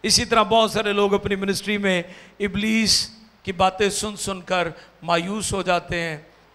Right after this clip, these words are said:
और वो फिर अपने पेशे में, अपने कारोबार में चले जाते हैं। लेकिन आज मैं आप तमाम बहन भाइयों को और नाजरीन को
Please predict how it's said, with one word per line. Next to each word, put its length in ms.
और 140
वो 280
फिर 200
अपने 300
पेशे 480
में, 180
अपने 220
कारोबार 500
में 120
चले 280
जाते 340
हैं। 160
लेकिन 260
आज 580
मैं 120
आप 260
तमाम 360
बहन 200
भाइयों 320
को 220
और 140
नाजरीन 580
को 280